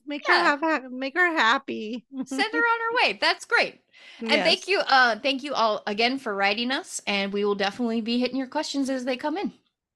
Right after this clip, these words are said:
Speaker 1: Right. And that's it, right?
Speaker 2: Nope. I'm talking about tamarind.
Speaker 1: Yes.
Speaker 2: So <laughs> tamarind or tamarindo, uh, you're gonna use the fruit and the leaf. It's known to be a digestive. It's,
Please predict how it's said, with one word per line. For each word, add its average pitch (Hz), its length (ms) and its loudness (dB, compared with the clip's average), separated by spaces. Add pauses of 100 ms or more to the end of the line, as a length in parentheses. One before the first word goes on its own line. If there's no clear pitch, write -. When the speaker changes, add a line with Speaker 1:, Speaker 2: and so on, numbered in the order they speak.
(120)
Speaker 1:
Right. 196 300 -2 (720)
And 175 180 -6
that's 175 160 -4
it, 311 200 0
right? 254 160 -2 (280)
Speaker 2:
Nope. 370 280 4
I'm 240 80 -8
talking 330 220 2
about 349 200 2
tamarind. 277 400 2 (680)
Speaker 1:
Yes. 190 200 -4
Speaker 2:
So - 280 -2 (240)
<laughs> - 260 2
tamarind 359 480 4
or 233 80 0
tamarindo, 254 640 0 (420)
uh, 208 40 4
you're 214 200 4
gonna 247 200 2
use 254 440 0
the 220 220 0
fruit 269 440 -6
and 233 200 2
the 208 80 2
leaf. 254 460 -6 (300)
It's 214 200 -2
known 226 400 2
to 262 120 -6
be 220 340 -4
a 196 80 -2
digestive. 220 760 0
It's, - 320 -8